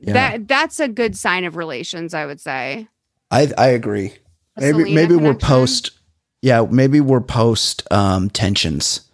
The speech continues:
Speaker 2: We're
Speaker 1: Post.
Speaker 2: post-racial now, I would say.
Speaker 1: Yeah,
Speaker 2: Yeah,
Speaker 1: yeah, we
Speaker 2: for
Speaker 1: are.
Speaker 2: sure.
Speaker 1: I think
Speaker 2: That's
Speaker 1: so.
Speaker 2: a safe claim to make at
Speaker 1: Yeah.
Speaker 2: the end of our podcast. By the way, you guys, we've had some recording, uh, issues. I've had internet issues all day. So if you're hearing any weirdness,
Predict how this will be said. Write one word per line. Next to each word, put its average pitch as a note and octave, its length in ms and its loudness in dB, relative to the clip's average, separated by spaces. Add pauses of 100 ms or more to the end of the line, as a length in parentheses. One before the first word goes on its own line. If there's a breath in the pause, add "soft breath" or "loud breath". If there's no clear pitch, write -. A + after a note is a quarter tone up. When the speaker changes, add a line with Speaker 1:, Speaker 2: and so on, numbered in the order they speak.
(220)
Speaker 2:
We're C#4 180 0
Speaker 1:
Post. B3 400 2
Speaker 2:
post-racial A#3+ 560 0
now, E3+ 300 -4
I F3+ 160 -8
would F#3 180 -12
say. F3 180 -4
Speaker 1:
Yeah, E2+ 140 2
Speaker 2:
Yeah, F3 240 0
Speaker 1:
yeah, G2+ 100 4
we G#3+ 120 4
Speaker 2:
for F#2+ 60 4
Speaker 1:
are. E2 120 0
Speaker 2:
sure. F#3+ 260 -4
Speaker 1:
I F#2+ 140 -2
think - 40 -8
Speaker 2:
That's A#3+ 200 0
Speaker 1:
so. C#4 140 2
Speaker 2:
a A#2+ 80 -6
safe A3 420 -2
claim F#3 540 -4 (120)
to G#3+ 260 -2 (100)
make A3 280 0
at A#3 60 2
Speaker 1:
Yeah. G#3+ 160 4
Speaker 2:
the - 60 0
end A3 160 -2
of A3 60 -6
our A3 140 -2
podcast. G3+ 480 -4 (380 loud breath)
By F4+ 160 2
the G#4 60 2
way, G#4 80 6
you F4+ 80 4
guys, D#4+ 260 2
we've C#4+ 260 0
had G4+ 180 0
some E4 240 -2
recording, C#4+ 800 -2 (380 soft breath)
uh, C4 260 2
issues. D#4 560 0
I've C4 220 -4
had C#4 160 2
internet C4 480 0
issues C4 400 -4
all A#3+ 160 2
day. A#3+ 240 2
So B3 180 -4
if A3+ 140 -2
you're D4+ 140 -2
hearing D4+ 340 0
any B3 180 -2
weirdness, G#3+ 560 -2